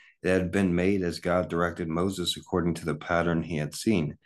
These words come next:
Having received the tabernacle, our fathers under Joshua brought it with them when they took the land from the nations of God drove out before them. It remained in the land until the time of David, who enjoyed God's favor and asked that he might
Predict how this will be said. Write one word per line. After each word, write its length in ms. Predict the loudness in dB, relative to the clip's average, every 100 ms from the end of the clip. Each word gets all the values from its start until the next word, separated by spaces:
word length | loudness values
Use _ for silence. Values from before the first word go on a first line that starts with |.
| -20 _ -2
Having 260 | 2 6 6
received 460 | 4 0 -2 -2
the 100 | -4
tabernacle, 920 | -6 0 2 2 2 0 -2 -6 -6 -2
our 120 | -2
fathers 540 | 0 2 4 4 2
under 460 | 0 0 0 -2 -6 _ _ _ _
Joshua 600 | 0 4 4 4 2 0 0
brought 320 | 2 4 4
it 100 | 0
with 220 | -4 -2
them 280 | -2 -2 0
when 160 | 0
they 120 | 0 -2
took 260 | -4 -4
the 120 | 0
land 360 | 2 2 2 0
from 100 | 0
the 100 | 2
nations 420 | 2 0 -4 -6
of 160 | -8 0
God 340 | 2 4 2
drove 280 | 0 -2 0
out 240 | 0 0
before 340 | -6 -2 2 2
them. 360 | 0 -10 -14 _ -20 -20 -20 -20 _
It 140 | 0 4
remained 540 | 4 6 6 6 6
in 100 | 4
the 100 | 4
land 380 | 4 4 2 0
until 320 | -4 0 0
the 80 | 0
time 280 | -2 -2 -2
of 140 | -4
David, 460 | 2 2 2 -4 -6
who 180 | -2 0
enjoyed 460 | 2 4 4 2
God's 340 | 4 4 2 -4
favor 520 | -2 0 0 -2 -2
and 180 | -2 0
asked 400 | 0 0 -6 -6
that 160 | -6
he 140 | 0 2
might 360 | 4 2 -2